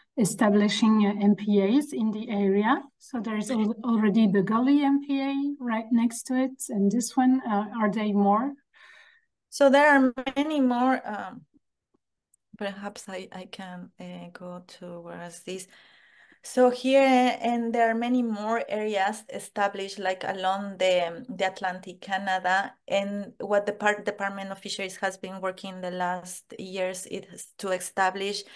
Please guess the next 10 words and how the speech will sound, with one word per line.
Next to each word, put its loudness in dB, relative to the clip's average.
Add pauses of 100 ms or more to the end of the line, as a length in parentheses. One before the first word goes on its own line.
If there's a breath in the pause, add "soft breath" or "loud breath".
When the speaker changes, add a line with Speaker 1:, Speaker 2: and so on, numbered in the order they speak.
(400 loud breath)
Speaker 2:
a 2
network -2
of -8
M -8
P -2
As. -6 (720 soft breath)
And 4
with 2
this 0
idea 0